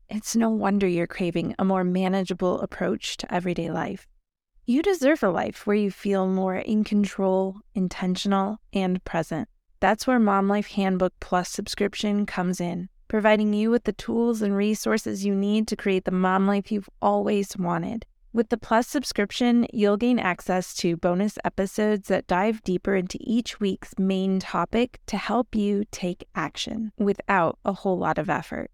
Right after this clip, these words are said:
You'll also find downloadable resources you can't get anywhere else and invites to live subscriber-only Q and A sessions. I'm here to support you every step of the way. Start your free trial subscription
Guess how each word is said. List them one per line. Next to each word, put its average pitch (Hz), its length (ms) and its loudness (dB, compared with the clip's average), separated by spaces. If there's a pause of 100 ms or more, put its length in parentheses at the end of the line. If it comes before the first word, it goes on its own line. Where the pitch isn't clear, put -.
(160)
You'll - 220 0
also 233 360 4
find 202 680 0
downloadable 170 560 0
resources 240 800 2
you 220 80 -4
can't 226 260 -2
get - 240 -4
anywhere 247 400 4
else 185 400 -2 (220)
and 220 260 4
invites 269 600 4
to 190 200 -2
live 220 540 2
subscriber-only 196 1120 0
Q 190 260 0
and 180 100 0
A 180 120 -2
sessions. 196 640 -8 (180)
I'm 262 260 6
here 226 380 4
to 208 80 0
support 202 580 0
you 180 420 0 (140)
every 208 400 2
step - 380 -4
of 185 100 -2
the 175 120 0
way. 170 360 -4 (220)
Start - 420 0
your 208 200 0
free 247 580 0
trial 202 400 0
subscription 190 920 -4